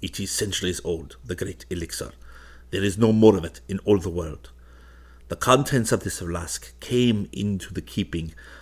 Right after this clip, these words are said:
of the ancestor of the chief of my tribe, whom we call a sheikh, and has been handed down from father to son as an heirloom, more priceless than diamonds.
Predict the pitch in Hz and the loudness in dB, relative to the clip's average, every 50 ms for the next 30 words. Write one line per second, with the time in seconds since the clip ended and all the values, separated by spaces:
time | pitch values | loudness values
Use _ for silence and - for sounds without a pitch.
0 | - - - 80 95 104 - - 101 104 107 104 - - 92 85 - - 85 82 | -16 -8 -6 -4 -4 -4 -2 0 0 0 0 0 -2 -4 -4 -6 -4 -6 -8 -8
1 | - - - 87 85 85 85 - - - 110 - - - 87 85 90 90 82 - | -8 -10 -10 -6 -4 -4 -4 -4 -4 -6 -6 -6 -6 -10 -8 -4 -4 -4 -4 -4
2 | - 90 87 87 82 80 - - - - - - - - - - - - - - | -4 -2 -2 -2 -2 -6 -8 -12 -20 -20 -20 -20 -20 -20 -20 -20 -20 -20 -20 -12
3 | - - 104 98 92 101 92 - - 95 87 85 82 - - - 110 98 - - | -4 -2 0 0 0 -2 -4 -4 -4 -4 -4 -4 -4 -6 -4 -4 -6 -6 -8 -12
4 | - - - - - - - - - - - - - - - - - - - - | -20 -20 -20 -20 -20 -20 -20 -20 -20 -20 -20 -20 -20 -20 -20 -20 -20 -16 -10 -8
5 | 85 85 - 110 107 104 - 101 98 98 - 120 120 131 127 120 113 101 90 90 | -8 -4 -2 0 0 0 0 -4 -4 -4 -2 -2 0 0 2 2 2 0 2 -4
6 | 90 85 85 80 76 - - - - - - - - - - - - - 95 92 | -4 -4 -4 -10 -10 -12 -14 -18 -20 -20 -20 -20 -20 -20 -20 -12 -4 -2 -2 -2
7 | 90 - - 107 107 104 120 104 - - 101 - - - 104 87 85 85 - 85 | -2 -2 -4 -4 -2 0 -2 -2 -2 -6 -8 -6 -2 -2 -2 -2 -2 -6 -8 -8
8 | 87 82 90 90 - - 92 90 87 85 80 82 78 80 90 - - - - 98 | -6 -6 -6 -6 -6 -8 -8 -6 -6 -6 -6 -6 -8 -8 -12 -14 -16 -8 -2 0
9 | 98 107 110 - - 107 104 104 107 - - - - 82 - - - 80 85 85 | 2 2 2 0 -2 0 0 0 0 0 -4 -8 -8 -8 -8 -8 -8 -8 -6 -4
10 | 85 82 85 - - - - - - - - | -2 -2 -2 -2 -4 -8 -8 -8 -10 -12 -12